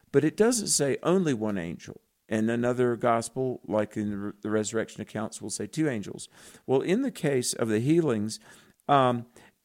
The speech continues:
you know, I, I believe that it was the same story, but one gospel, um,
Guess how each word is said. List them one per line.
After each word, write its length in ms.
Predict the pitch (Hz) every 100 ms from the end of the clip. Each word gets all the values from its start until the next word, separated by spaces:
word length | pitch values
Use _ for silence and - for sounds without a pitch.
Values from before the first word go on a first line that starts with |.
| -
you 140 | 156
know, 160 | 147 139
I, 280 | 151 190 196 -
I 220 | 147 233
believe 640 | 226 143 131 127 120 113 -
that 380 | 110 113 113 -
it 180 | 123 -
was 340 | 117 107 98 -
the 100 | 113
same 280 | 139 123 107
story, 600 | - 131 131 110 104 - - _ -
but 280 | 123 - -
one 480 | 110 120 156 190 185
gospel, 840 | 131 117 113 - - 104 101 107 _ _ _ -
um, 520 | 117 113 110 107 107